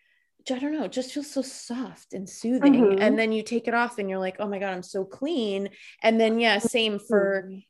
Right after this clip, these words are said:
Speaker 1: for your masks and sort of powdered masks in general. I like to do the cream or thick oil after just 'cause I feel like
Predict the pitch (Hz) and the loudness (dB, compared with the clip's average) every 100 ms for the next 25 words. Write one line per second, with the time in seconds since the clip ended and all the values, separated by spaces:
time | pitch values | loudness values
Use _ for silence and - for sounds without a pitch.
0 | _ 240 247 269 285 285 269 269 - 220 | _ 2 4 4 4 2 0 -2 -4 -4
1 | 214 220 190 - 214 202 202 196 190 - | 0 0 0 -2 0 0 0 -2 -2 -6
2 | - 180 170 180 175 170 170 170 170 180 | -10 -6 -4 -4 -4 -4 -2 -2 -4 -8
3 | 160 180 165 - 185 175 170 165 165 180 | -6 -6 -6 -8 -8 -6 -6 -8 -8 -10
4 | - 175 - 185 180 165 - - 170 185 | -6 -6 -2 0 2 2 -2 -6 -10 -10
5 | 180 - 180 175 185 180 170 165 | -12 -2 -2 -2 -2 0 0 -4